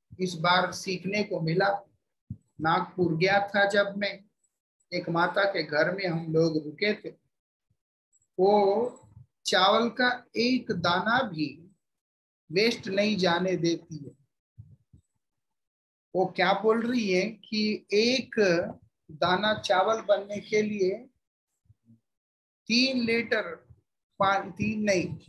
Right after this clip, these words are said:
छह, छह लीटर,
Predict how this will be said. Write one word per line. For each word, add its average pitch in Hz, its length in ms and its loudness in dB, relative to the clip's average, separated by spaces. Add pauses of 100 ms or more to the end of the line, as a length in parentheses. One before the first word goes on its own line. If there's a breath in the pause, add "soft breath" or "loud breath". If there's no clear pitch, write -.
(580)
छह, 214 300 2 (320)
छह 196 360 -4
लीटर, 226 720 -6